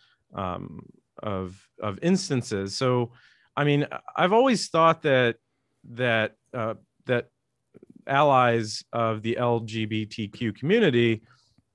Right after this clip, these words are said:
um, s-, i-, at least some of them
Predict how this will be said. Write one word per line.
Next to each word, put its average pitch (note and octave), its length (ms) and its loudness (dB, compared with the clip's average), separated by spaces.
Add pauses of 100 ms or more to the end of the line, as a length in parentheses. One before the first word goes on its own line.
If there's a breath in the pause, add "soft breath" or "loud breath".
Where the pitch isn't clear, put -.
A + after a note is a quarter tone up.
um, A2 440 -2 (520)
s-, G#2 100 -16 (320)
i-, D#3+ 140 -4 (220)
at F3+ 80 0
least G#3 200 -2
some E3+ 180 2
of C3+ 120 2
them A#2 340 -2